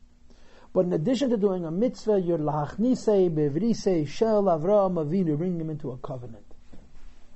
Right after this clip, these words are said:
In as much as the covenant is concerned, it's still the same covenant. When it comes to the physical mitzvahs, it's very different.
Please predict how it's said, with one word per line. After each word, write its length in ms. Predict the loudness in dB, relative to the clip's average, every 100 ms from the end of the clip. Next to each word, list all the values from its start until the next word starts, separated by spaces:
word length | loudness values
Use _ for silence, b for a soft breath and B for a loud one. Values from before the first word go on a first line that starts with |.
| -16 b b b b
In 140 | 0 0
as 120 | 2
much 240 | 2 2
as 100 | 2
the 100 | 0
covenant 600 | -4 0 2 2 2 0
is 120 | -2
concerned, 600 | 2 0 2 2 2 0 -2
it's 140 | -6
still 160 | 0 0
the 120 | 0
same 260 | -4 -8 -8
covenant. 260 | -10 -12 -10 -12 -12 -12 -14 -14 -14 -14 -16 -16 -16 -16 -16 -16 -16 -18 -16 -16 -16 -16 -18 -16 -18 -16 b b b b
When 120 | -4
it 100 | 0
comes 240 | 2 2 4
to 80 | 2
the 80 |
physical 340 | 4 2 4 4
mitzvahs, 580 | 6 4 2 0 0 -14
it's 180 | -12
very 200 | -6 -6
different. 560 | -4 -6 -4 -4 -6